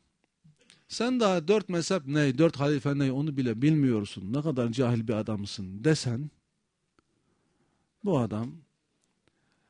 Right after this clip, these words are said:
mosmor olur, sana bir daha da selam da vermez.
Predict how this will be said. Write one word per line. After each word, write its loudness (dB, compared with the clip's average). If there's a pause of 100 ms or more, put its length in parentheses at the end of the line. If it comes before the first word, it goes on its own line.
(380)
mosmor -2
olur, 0 (680)
sana -4
bir -6
daha -4
da -4
selam -4
da -4
vermez. -6